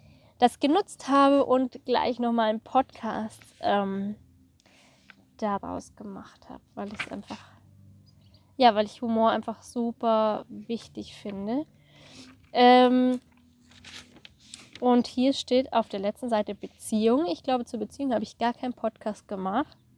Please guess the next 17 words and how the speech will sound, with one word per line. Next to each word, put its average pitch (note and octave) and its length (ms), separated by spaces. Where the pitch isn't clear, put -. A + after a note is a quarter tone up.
<laughs> - 180
Also C#4 260
hier C#4 200
steht - 400
nur C#4+ 320
Beziehung. E4 600
Beziehung C4 460
ist C#4 160
das B3 200
A D4+ 180
und D#4 280
O D4 200
in C4 160
der B3+ 160
Arbeit B3+ 300
mit A#3+ 180
Jugendlichen. G#3 760